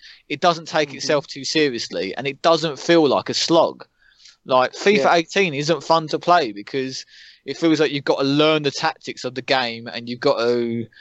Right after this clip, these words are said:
Speaker 1: learn how to specifically use your strikers or your midfielders, et cetera.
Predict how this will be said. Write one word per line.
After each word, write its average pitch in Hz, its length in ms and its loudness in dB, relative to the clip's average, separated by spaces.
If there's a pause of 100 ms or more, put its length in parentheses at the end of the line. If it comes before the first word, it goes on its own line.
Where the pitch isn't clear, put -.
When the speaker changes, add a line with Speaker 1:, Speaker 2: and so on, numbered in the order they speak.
(340)
Speaker 1:
learn 143 400 2
how 139 240 0
to 135 180 -6
specifically 143 720 -4
use 143 360 4
your 131 120 4
strikers 131 640 4
or 127 100 2
your 123 120 0
midfielders, 120 760 2
et 113 120 -2
cetera. 113 520 2